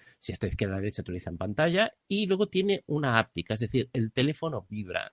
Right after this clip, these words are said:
Eh, la grabación está hecha con una grabadora pegada al teléfono, entonces puede ser que de tarde en tarde diga un clac,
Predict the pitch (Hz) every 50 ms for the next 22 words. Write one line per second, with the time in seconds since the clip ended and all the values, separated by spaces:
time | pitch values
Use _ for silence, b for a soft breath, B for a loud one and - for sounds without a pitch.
0 | _ _ 135 131 131 135 123 127 135 131 127 123 127 123 117 120 123 123 127 131
1 | 127 135 127 - 180 202 196 - - 165 156 - - 139 - - 135 139 135 131
2 | 127 123 123 120 123 123 127 135 131 131 127 117 B B B B B B B _
3 | - 107 101 123 131 127 127 117 120 117 110 113 113 110 110 - 120 117 135 131
4 | 123 - 135 143 139 127 120 120 - 135 123 B B B B B B B - 208
5 | - _ - 147 - 170 143 - 151 127 123 120 123 135 135 135 139 135 131 127
6 | 147 151 135 123 131 127 - 120 117 117 - - 143 156 151 143 - - 131